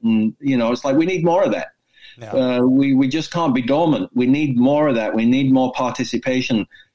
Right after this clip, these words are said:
Speaker 1: from the mechanic and from the installer standpoint. We, you know, we are a trade association that, that, you know, of installers. So we need to promote that. You
Speaker 2: Yeah.
Speaker 1: need to know that, that, that is our, uh, real goal there, is to help and support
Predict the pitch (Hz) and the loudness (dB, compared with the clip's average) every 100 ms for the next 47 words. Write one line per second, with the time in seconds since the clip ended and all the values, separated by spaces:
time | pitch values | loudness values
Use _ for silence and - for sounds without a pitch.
0 | _ - 147 147 139 131 151 151 117 - | _ -2 2 2 0 -2 -4 -4 -4 -2
1 | 120 117 131 123 117 107 - 127 127 110 | -2 0 2 2 0 -2 -2 0 0 0
2 | 107 - 123 104 104 110 95 80 - - | -2 -6 -6 -4 -4 -4 -4 -6 -14 -20
3 | _ 254 269 - 262 143 131 127 139 160 | _ -2 0 0 0 2 2 2 0 0
4 | 135 165 170 160 - 110 - 110 101 110 | -2 -2 -2 -2 -2 -4 -2 -4 -4 -4
5 | 104 104 90 - - - _ 117 101 113 | -2 -2 -4 -8 -20 -20 _ -6 -4 -2
6 | 117 107 107 123 143 - 123 101 98 95 | 0 0 0 0 0 0 0 0 -2 -4
7 | 113 107 107 120 151 175 135 127 117 135 | -2 0 0 0 0 -2 -4 0 2 2
8 | 131 85 - _ 120 120 139 135 131 120 | 0 -4 -8 _ 0 0 0 0 2 2
9 | 117 113 - - - 127 135 - 147 131 | 2 0 -6 -14 -4 -4 -2 -4 -4 -4
10 | - 143 165 180 147 139 123 113 - _ | -6 -4 -2 -2 0 0 -2 -4 -10 _
11 | - 110 107 - 123 151 156 131 110 - | -4 0 -2 -2 0 0 2 0 -2 -6
12 | 135 117 220 185 107 104 110 110 104 - | -6 0 2 2 2 0 0 0 -4 -8
13 | - 117 120 139 139 131 117 - - 156 | -8 -6 -2 -2 -2 -2 -4 -4 -4 -2
14 | 139 - | 0 -2